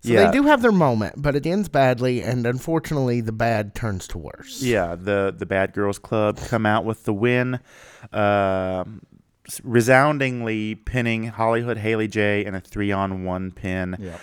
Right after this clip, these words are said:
Speaker 2: Um, and
Speaker 1: And
Speaker 2: we're
Speaker 1: just
Speaker 2: not
Speaker 1: as everybody's getting up to leave,
Speaker 2: people are getting up to leave,
Speaker 3: Right.
Speaker 2: Layla Gray stops them and says, "Hold up.
Speaker 3: Yep.
Speaker 2: I'm not done."
Speaker 1: And the crowd goes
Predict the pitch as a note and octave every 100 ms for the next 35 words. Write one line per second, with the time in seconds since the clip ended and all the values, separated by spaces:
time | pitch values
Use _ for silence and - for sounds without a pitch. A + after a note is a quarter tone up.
0 | - - - - G2+ G2 G2 G2 F#2+ F#2
1 | F#2 _ _ _ - - _ _ _ _
2 | - G#2 G2+ G2+ G2+ F#2 - _ _ -
3 | - - B2+ A#2+ G3+ - F#3 G3 F3+ F3
4 | D#3+ F3 D#3 C#3+ - B2 D3 D#3 G#2+ C3+
5 | C3 B2+ A#2 A#2 A#2+ C3 D3+ C#3 B2+ B2
6 | A#2+ F2+ F#2 - - G2+ A#2 F3 D#3 D3
7 | C3+ - C3+ C3 - G#2 F2+ E2+ G2+ F#2+
8 | F#2 E2 - - - - G#2 G2+ F#2 -
9 | - - _ F2 F2+ - _ B2+ B2 G#2+
10 | F2 F#2+ F#2 D#2+ - F#2+ - A#2 - C#3
11 | C3 C3 C3 A#2+ A2+ G#2+ G2 G2 F2+